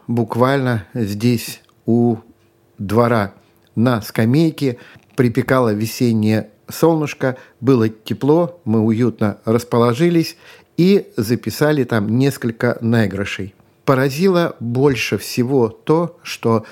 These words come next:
эти уже весьма преклонного возраста бабушки обладали совершенно фантастической сыгранностью и энергией, которую они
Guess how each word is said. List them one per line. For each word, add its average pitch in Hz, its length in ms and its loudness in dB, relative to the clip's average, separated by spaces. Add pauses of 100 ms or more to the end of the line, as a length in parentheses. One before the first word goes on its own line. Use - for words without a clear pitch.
(300)
эти 131 640 2
уже 117 260 2
весьма 120 640 0
преклонного 117 760 -2
возраста 107 680 -2 (300)
бабушки 131 680 -2
обладали 123 540 0
совершенно 127 640 -4 (220)
фантастической 120 1040 -2
сыгранностью 117 1000 0 (320)
и 147 320 2
энергией, 123 600 0
которую 123 680 0
они 127 460 0